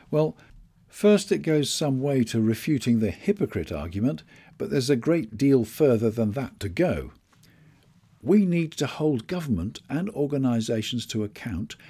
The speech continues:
and understand how they are planning to reach their targets year by year. I'll address that next time. For the moment, I'm working on my target for the next twelve months from the first of November. I'd be interested to see yours.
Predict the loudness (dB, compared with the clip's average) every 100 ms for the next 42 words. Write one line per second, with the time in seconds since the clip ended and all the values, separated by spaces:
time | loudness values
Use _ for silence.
0 | -4 -2 0 0 0 -2 -2 0 -2 -4
1 | -4 -2 0 0 0 -2 -4 -4 -2 -2
2 | -2 -2 -2 -4 -6 -4 -2 -2 -6 -6
3 | -8 -8 -10 -6 0 2 2 -2 -2 -2
4 | -2 -2 -4 -6 -14 _ _ -20 _ _
5 | _ _ -2 -2 -2 -4 -4 -4 -2 -4
6 | -4 -4 -2 -2 -6 -14 _ _ _ _
7 | _ -20 _ _ _ _ 4 8 8 8
8 | 2 0 0 2 2 2 2 2 2 2
9 | 0 0 0 -2 -2 -2 -2 -4 -4 -2
10 | 0 0 -2 -2 -8 -4 -2 -2 -4 -2
11 | -2 -2 -4 -4 -4 -6 -6 -10 _ _
12 | _ _ -20 -20 _ -2 2 4 4 0
13 | -4 -8 -8 -4 0 2 2 -2 -4 -10